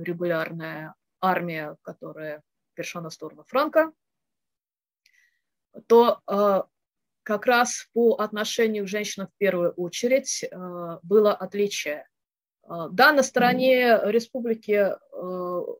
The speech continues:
было такое, что особенно в первые дни, э, в дни, э, революции, в дни противодействия мятежа, когда была общая неразбериха,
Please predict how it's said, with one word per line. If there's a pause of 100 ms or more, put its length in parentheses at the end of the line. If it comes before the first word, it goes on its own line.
(220)
было
такое,
что
особенно
в
первые
дни, (580)
э,
в
дни,
э,
революции,
в
дни
противодействия
мятежа,
когда
была
общая
неразбериха,